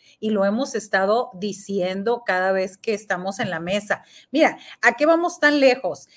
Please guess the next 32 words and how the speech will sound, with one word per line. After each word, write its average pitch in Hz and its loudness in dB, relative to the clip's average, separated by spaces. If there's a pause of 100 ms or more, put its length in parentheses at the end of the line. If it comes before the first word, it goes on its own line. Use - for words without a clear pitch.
(140)
En 202 -2
Tamaulipas, 226 0
el 202 0
senador 196 -2
actual 208 2
con 214 -2
licencia 240 -4 (400)
es, 202 -2
eh, 202 0
José 220 2
Ramón 247 2
Gómez 233 0
Leal, 180 -2 (580)
este, 196 2 (220)
cuñado 240 2
de 208 0
Francisco 190 -4
García 190 0
Cabeza 190 0
de 175 0
Vaca. 135 -10 (380)
Entonces, 254 0 (300)
ahí 226 4
empezamos 269 0
y 240 -2
decimos, 233 -4
"a 196 -2
ver, 226 -2
¿cómo 254 2
está 254 0
esta 233 0
situación?" 233 0